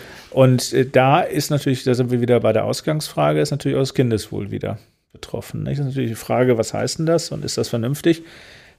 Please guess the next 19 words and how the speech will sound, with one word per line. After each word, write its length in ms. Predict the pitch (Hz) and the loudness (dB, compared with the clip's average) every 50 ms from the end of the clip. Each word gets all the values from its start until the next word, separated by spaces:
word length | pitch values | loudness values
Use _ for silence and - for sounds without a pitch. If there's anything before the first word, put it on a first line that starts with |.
| _ - | _ 0
ähm, 540 | 123 123 127 127 127 127 131 131 131 131 - | 2 4 4 4 4 2 2 0 -2 -2 -4
oder 300 | - 143 135 135 135 131 | -2 0 4 4 4 4
nicht? 380 | 123 120 107 98 - - 104 | 4 2 0 0 -4 -8 -8
Und, 300 | 107 107 104 107 107 - - | -8 -6 -8 -8 -8 -8 -6
äh, 680 | - 110 110 110 113 110 110 107 110 113 117 113 110 123 | -6 -4 -2 -2 -2 -2 -2 -2 -4 -4 -6 -8 -8 -6
wenn 160 | 120 120 117 | -4 -4 -2
der, 280 | 110 110 107 107 104 101 | -2 0 -2 -2 -2 -4
wenn 120 | 107 113 113 | -4 -4 -2
der 80 | 110 107 | -4 -4
Vater 380 | - - 113 110 110 113 107 | -2 -2 -4 -2 -2 -2 -4
sagt, 220 | 107 113 107 - 101 | -2 -2 -4 -4 -6
„Ich 140 | 101 - - | -10 -6 -4
will 120 | 110 113 | -2 0
das 180 | 131 143 147 - | 0 -2 -2 -2
nicht“, 180 | 165 160 - - | -4 -6 -6 -6
dann 100 | 135 123 120 | -8 -10 -6
kann 180 | - 127 127 | -6 -6 -4
er 180 | 120 120 120 120 - _ _ _ - - | -2 -2 -4 -4 -8 _ _ _ -12 -10
sozusagen 880 | 131 120 120 110 - - 123 107 113 117 113 113 113 117 113 107 - | -6 -4 -4 -4 -4 -6 -6 -2 0 0 0 0 0 -2 -6 -6 -8